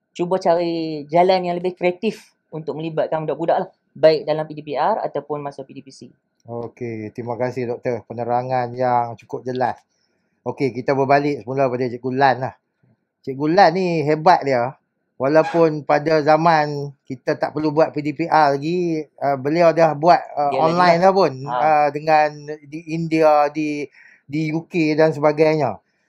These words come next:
Speaker 2: Jadi, uh, sebagai orang yang telah explore benda ni sebelum,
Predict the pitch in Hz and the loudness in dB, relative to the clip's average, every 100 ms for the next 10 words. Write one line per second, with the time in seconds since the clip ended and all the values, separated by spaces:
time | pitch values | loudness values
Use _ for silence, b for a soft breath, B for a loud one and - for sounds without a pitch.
0 | _ - 175 208 208 180 147 151 143 139 | _ -4 -2 0 0 2 4 6 4 2
1 | 151 151 170 151 175 160 156 151 160 156 | 2 4 2 6 6 6 4 -2 0 0
2 | 151 160 - - 196 190 151 143 156 165 | 0 -4 -10 0 6 8 6 4 2 4
3 | 160 147 135 180 - 139 143 156 175 190 | 4 2 -6 -12 -8 -2 0 4 6 6
4 | 170 | 4